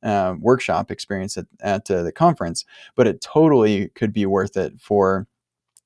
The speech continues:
this, uh, uh, um, the fact that you can reuse that material, um, in other things. And for me, it's super duper worth it because then I eventually, uh, put it on a place like Epic Web Dev and people can go through it, um, as a self-paced thing.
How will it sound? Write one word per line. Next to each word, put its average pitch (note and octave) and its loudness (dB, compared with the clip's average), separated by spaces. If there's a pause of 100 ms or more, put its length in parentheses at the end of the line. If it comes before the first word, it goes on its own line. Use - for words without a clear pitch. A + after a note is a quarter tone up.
(120)
this, A2+ 0
uh, G2+ 4 (140)
uh, G#2+ -2
um, G2+ -2 (240)
the G#2 0
fact G#2 4
that F2 -2
you A#2 4
can G2 -2
reuse A2+ 4
that F#2 -2
material, G2 0 (360)
um, G2+ 2
in G#2 -2
other G2 2
things. F#2+ -4 (260)
And G#2+ 2
for A#2 2
me, A#2 4
it's - -4
super A2+ 0
duper G#2 0
worth G2+ 0
it G2+ -2
because G#2+ -2
then A2+ 4
I A2 0
eventually, G#2 -2 (100)
uh, G2 -2
put G#2+ 0
it G#2 2
on G2 2
a G2+ -8
place - -4
like F2 -4
Epic - -6
Web E3 4
Dev G2+ 4
and G2+ -4
people G#2 -2
can G#2 -4
go G2 0
through F#2+ 2
it, F2+ 0
um, F#2+ -4
as G#2 -6
a B2+ -12
self-paced - -4
thing. D#2+ -8